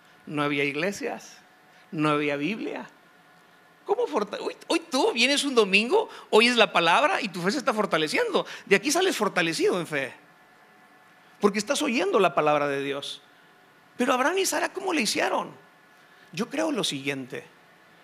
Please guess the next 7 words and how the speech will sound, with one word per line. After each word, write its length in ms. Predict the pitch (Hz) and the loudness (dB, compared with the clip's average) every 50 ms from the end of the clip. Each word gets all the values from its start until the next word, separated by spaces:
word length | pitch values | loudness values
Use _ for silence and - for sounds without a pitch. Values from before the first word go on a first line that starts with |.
| - _ _ - - - - - - _ _ | -20 _ _ -20 -20 -20 -20 -20 -20 _ _
que 180 | - 156 165 - - | -2 0 0 2 2
Abraham 480 | 170 156 151 165 170 202 233 294 392 - | 0 2 2 2 2 2 2 0 -2 -4
y 80 | 208 190 | -4 -4
Sara 480 | - - 220 233 196 165 139 - - - - - - - _ _ _ _ _ - - - - - - - | -2 0 0 0 0 0 -2 -4 -6 -14 -20 -20 -20 -20 _ _ _ _ _ -20 -20 -20 -20 -20 -12 -6
a 120 | - 151 147 | -6 -4 -4
sí 200 | - - 185 175 | -4 -4 -6 -4
mismo 540 | 175 185 196 190 175 156 147 127 117 117 | -4 -2 -2 -2 -2 -4 -6 -10 -12 -14